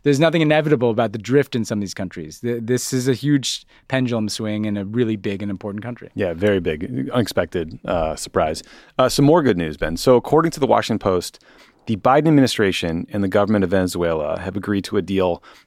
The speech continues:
Speaker 2: where the U S will ease sanctions on Venezuela's oil industry if President Nicolas Maduro will agree to allow competitive, internationally monitored elections next year. So, um, people might be saying, "Why is this good news?" Well,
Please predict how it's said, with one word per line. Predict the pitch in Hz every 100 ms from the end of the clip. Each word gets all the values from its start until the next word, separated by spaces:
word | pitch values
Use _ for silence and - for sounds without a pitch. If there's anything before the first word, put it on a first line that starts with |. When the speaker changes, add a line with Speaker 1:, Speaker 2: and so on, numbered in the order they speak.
| _
Speaker 2:
where | 113
the | 107
U | 101 131 147
S | 135 -
will | 107
ease | 110 123 131
sanctions | - 107 101 104 98 95
on | - 95 90
Venezuela's | 92 90 92 85 85
oil | - 92 87
industry | 87 - 92 78 82 _ _ _
if | 98 -
President | - 107 98 101 98
Nicolas | 95 98 -
Maduro | 107 90 95 92 90
will | 82 85
agree | 85 92 90 87
to | - 95
allow | 87 82 85
competitive, | - 87 - 107 101 95 - _ _ -
internationally | 107 107 101 92 - 92
monitored | 90 82 82 82 82 -
elections | - 90 - 85 80 - -
next | 90 78 -
year. | - 73 - - -
So, | - - 135 123 117 117 -
um, | 117 110 101 92 92 - - _ -
people | 113
might | 95
be | 87
saying, | 85 80
"Why | 78
is | 78
this | 78
good | 80
news?" | 78 78
Well, | 120 117